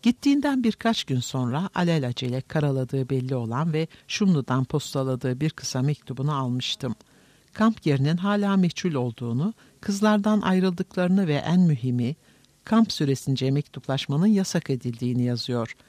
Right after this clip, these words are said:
Beni sevdiğini tekrarlıyordu. "Ak çiçeğim, akça bardağım, bir tanem." Şu kısa mektubu o kadar çok okudum ki,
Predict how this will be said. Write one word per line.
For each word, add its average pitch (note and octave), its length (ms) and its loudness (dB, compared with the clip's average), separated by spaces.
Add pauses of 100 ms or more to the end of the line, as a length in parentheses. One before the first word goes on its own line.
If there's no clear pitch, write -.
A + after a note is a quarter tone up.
(160)
Beni G#3 180 6
sevdiğini F#3 560 2
tekrarlıyordu. B2+ 1000 -4 (720)
"Ak G3 220 0
çiçeğim, B2+ 520 -2 (220)
akça G3+ 380 0
bardağım, C3 640 0
bir F3 100 2
tanem." B2 560 -4 (680)
Şu - 220 -4
kısa A#3 300 0
mektubu C3+ 460 0
o F3 120 -2
kadar F#3 320 2
çok - 240 -4
okudum C#3 400 -2
ki, B2 360 -10